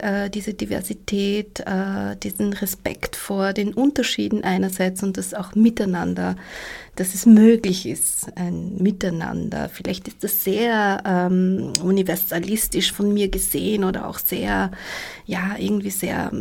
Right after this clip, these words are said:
ich weiß es nicht, was in dem Moment war, aber ich glaub, das hast du doch auch schön rüber oder gut rübergebracht. Diese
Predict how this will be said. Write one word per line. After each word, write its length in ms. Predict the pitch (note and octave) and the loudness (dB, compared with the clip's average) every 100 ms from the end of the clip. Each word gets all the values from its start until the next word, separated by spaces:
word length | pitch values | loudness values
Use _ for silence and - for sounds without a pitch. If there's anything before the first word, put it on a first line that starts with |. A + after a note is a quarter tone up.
| - | -4
ich 160 | - | -4
weiß 200 | - - | -4 -4
es 140 | - - | -2 -2
nicht, 220 | F#3+ - | -2 -2
was 160 | F#3+ G3+ | -2 2
in 120 | G3 | 4
dem 120 | G3 | 4
Moment 720 | G3 F#3 E3 G3 F#3+ F#3+ - - - - - | 4 2 2 -2 -4 -6 -12 -14 -20 -20 -4
war, 440 | F#3 F3 F3+ A3 | -2 -2 -2 -2
aber 160 | F#3 G#3 | -2 -2
ich 120 | G3+ | -4
glaub, 300 | - - - | -6 -6 -6
das 380 | G#3+ G3 - - | -6 -4 -6 -6
hast 220 | G3 G3 - | -6 -6 -6
du 40 | |
doch 260 | F#3 A3 A3+ | -4 -4 -2
auch 240 | G#3+ - | -4 -4
schön 440 | - G#3+ G#3 G3+ A3+ | -4 -2 0 -2 0
rüber 300 | A#3 A3+ G#3+ - | 2 2 0 -2
oder 160 | G3 | -4
gut 400 | G#3+ C4 D4 - | -2 0 -2 0
rübergebracht. 800 | A3+ C4 F#3+ - - - - - - - - - - - - - - - - - | 2 2 2 -2 -4 -4 -4 -10 -14 -20 -20 -20 -20 -20 -20 -20 -20 -20 -20 -14
Diese 340 | - - E3 | -6 -2 -2